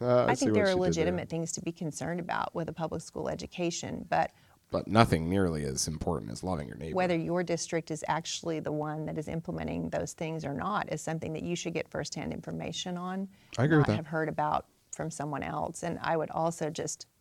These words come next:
Speaker 2: urge, uh, not to contribute to fear-mongering and hearsay if you're a parent who's trying to make those decisions. I re-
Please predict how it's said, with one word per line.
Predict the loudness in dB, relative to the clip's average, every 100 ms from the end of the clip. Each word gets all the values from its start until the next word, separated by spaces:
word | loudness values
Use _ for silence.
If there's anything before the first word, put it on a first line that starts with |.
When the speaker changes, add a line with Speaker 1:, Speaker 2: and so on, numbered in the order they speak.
| _ _ -6
Speaker 2:
urge, | 0 2 4 4 2 -4 _ _ -20 -20 -20 _ _ 0
uh, | 2 2
not | 2 0
to | 0
contribute | -4 -4 -2 0 0 0 -2 -4
to | -4 -4
fear-mongering | -2 -2 0 -2 -2 -4 -4 -4
and | -4
hearsay | -4 -4 -2 -2 -2 -2
if | -4
you're | -6
a |
parent | -4 -4 -4
who's | -6
trying | -4 -6 -4
to |
make | -6 -6
those | -6 -6
decisions. | -6 -8 -6 -6 -8 -8 -14 -20 -20 _ _ _ _ -12
I | -6
re- | -4